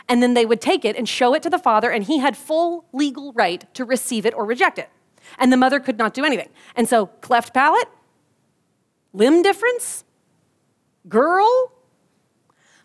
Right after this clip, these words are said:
if dad doesn't want it, mom can do nothing. And they take it out to the woods and leave it for the coyotes.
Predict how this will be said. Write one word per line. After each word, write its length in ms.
if 200
dad 280
doesn't 280
want 200
it, 80
mom 300
can 160
do 140
nothing. 520
And 100
they 80
take 300
it 80
out 140
to 60
the 80
woods 260
and 180
leave 180
it 100
for 80
the 100
coyotes. 840